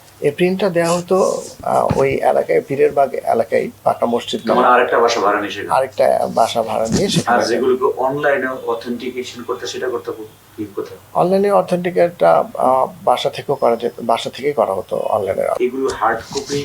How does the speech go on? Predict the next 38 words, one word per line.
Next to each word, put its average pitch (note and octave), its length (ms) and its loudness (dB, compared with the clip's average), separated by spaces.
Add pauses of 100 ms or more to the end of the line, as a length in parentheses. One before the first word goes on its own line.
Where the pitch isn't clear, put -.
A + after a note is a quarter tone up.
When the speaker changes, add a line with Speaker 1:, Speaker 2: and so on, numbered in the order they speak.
Speaker 2:
কি E3 80 0
যথেষ্ট? B2 500 -6
মানুষ A2+ 400 -6
আর A#2+ 100 -2
চাকরি B2 380 -6
পায় A#2+ 340 0
কেউ, A2+ 300 -2
কেউ E3 200 0
Speaker 1:
উম, C#3 80 0
না, B2+ 60 0
Speaker 2:
ভর্তি B2 180 -2
হতে C#3 120 -2
Speaker 1:
না, A2+ 280 0 (260)
না, A#2+ 140 2
এটা C#3+ 200 2
হার্ড D3 300 2
কপি D#3 220 0
যথেষ্ট D3 380 0
না। F#3 160 4
এটা - 200 2
চূড়ান্ত F3 420 0
মূল্যায়নটা D3+ 560 0
তখনই D#3 340 0
হয় C#3 260 2 (260)
যদি C3+ 240 0
সেটার C3+ 300 2 (280)
অনলাইনে E3 520 4
সেটার C3+ 360 2 (180)
প্রমাণ B2 300 4 (120)
পাওয়া A2 200 2
যায়। C#3 200 2 (300)
তো C3 180 4
এইটা D#3 540 4
রেডি C#3+ 200 2
করার D#3+ 280 2
পরে, E3+ 440 2
এরপরে D3+ 440 2
এর C3 280 4